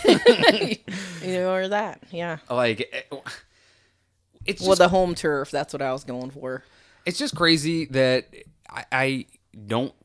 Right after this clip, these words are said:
Speaker 2: follow up with Bill Maher very often. The only reason that this came into my vision is because it was, showed up on Twitter news.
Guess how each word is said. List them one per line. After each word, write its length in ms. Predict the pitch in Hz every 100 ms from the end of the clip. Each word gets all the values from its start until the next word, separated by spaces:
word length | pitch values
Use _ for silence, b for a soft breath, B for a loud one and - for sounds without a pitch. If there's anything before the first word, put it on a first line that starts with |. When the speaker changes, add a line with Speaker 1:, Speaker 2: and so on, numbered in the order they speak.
| -
Speaker 2:
follow 380 | 101 104 110 113
up 260 | 101 101
with 160 | 117 101
Bill 180 | 101 107
Maher 240 | 98 101
very 220 | 98 101
often. 340 | 95 90 98 98
The 80 |
only 180 | 98 104
reason 280 | 101 104 101
that 120 | 95
this 140 | 98 -
came 540 | 104 98 98 98 92 -
into 360 | 101 98 107 98
my 320 | 95 90 87
vision 500 | 90 95 92 87 95
is 180 | 95 95
because 340 | 92 95 90
it 140 | 92
was, 160 | 92 87
showed 200 | - 95
up 120 | 90
on 140 | 90 87
Twitter 300 | 101 95 90
news. 440 | 98 90 85